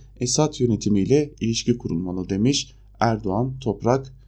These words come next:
Sözcü'ye yaptığı Suriye'ye ilişkin değerlendirmelerde. Sözcü gazetesini de burada noktalayalım. Karar Gazetesi'ne geçelim. Karar Gazetesi'nin bugünkü manşetinde is-, ise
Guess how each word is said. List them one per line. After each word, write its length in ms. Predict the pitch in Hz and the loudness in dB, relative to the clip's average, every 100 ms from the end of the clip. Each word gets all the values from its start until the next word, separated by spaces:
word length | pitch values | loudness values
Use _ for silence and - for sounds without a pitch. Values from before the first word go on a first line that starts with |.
| - | -8
Sözcü'ye 440 | - 127 - 98 | 0 0 0 -2
yaptığı 420 | 98 95 - 143 | -4 -8 -2 -2
Suriye'ye 500 | 143 - 139 98 92 | -4 -2 0 2 2
ilişkin 480 | 95 - - 147 131 113 | -2 -4 -2 -2 -4 -6
değerlendirmelerde. 1000 | 107 95 92 92 87 90 87 82 80 - _ - - - | -2 -2 -2 -6 -8 -6 -4 -4 -4 -6 _ -20 -20 -10
Sözcü 300 | - 175 175 | -2 0 4
gazetesini 520 | 165 165 151 160 165 | 2 0 -4 0 0
de 80 | 143 | 2
burada 220 | 131 135 | 2 0
noktalayalım. 600 | 151 131 160 147 180 190 - | -2 0 2 4 4 0 -2
Karar 280 | 165 170 | 2 2
Gazetesi'ne 640 | 160 131 117 120 - 110 104 - | 4 2 2 -2 0 -2 -2 -4
geçelim. 440 | 117 123 139 175 175 | -2 2 4 2 0
Karar 260 | - 135 151 | 0 2 4
Gazetesi'nin 640 | 143 139 139 147 170 175 127 | 2 2 -2 0 4 4 4
bugünkü 300 | 120 113 123 | 2 2 2
manşetinde 720 | 117 117 123 123 139 156 143 | 2 2 0 0 0 2 2
is-, 160 | 127 - - | 0 -8 -8
ise 420 | 113 - 170 | -4 4 4